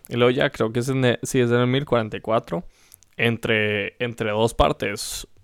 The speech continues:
increíbles. Mae, o sea, viene, o sea, y esas dos partes opacaron mucho a, a esa historia. Pero es muy épica porque, mae, es la abuela full, o sea, como admitiendo lo que es la hija de Oden.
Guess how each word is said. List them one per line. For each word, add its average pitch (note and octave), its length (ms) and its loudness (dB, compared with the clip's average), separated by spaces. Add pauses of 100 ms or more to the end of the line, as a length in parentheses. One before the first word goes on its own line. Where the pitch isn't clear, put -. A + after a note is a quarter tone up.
increíbles. A#2+ 920 0 (760)
Mae, C3 520 2
o B2 80 0
sea, C3 240 4
viene, A#2+ 380 0 (160)
o D3+ 100 -8
sea, E3 140 0
y C3 160 -2
esas D#3+ 200 -2
dos E3+ 140 0
partes - 500 -2
opacaron B2+ 720 2
mucho C#3 460 2
a, G#2 220 -2
a A2+ 100 -2
esa A2 160 -2
historia. A#2+ 480 2 (540)
Pero F#3 160 4
es G3 60 4
muy G3 200 2
épica E3+ 320 0
porque, B2 300 -4
mae, C#3 260 -2
es B2 60 0
la B2 80 2
abuela D3 340 0
full, D#3 480 -2
o - 80 -6
sea, C3 140 -2
como A2 420 -6
admitiendo A#2+ 640 -2
lo C3 80 -4
que C#3 100 0
es C3 60 0
la C3 120 6
hija C#3 260 4
de A#2+ 60 -2
Oden. C3+ 440 0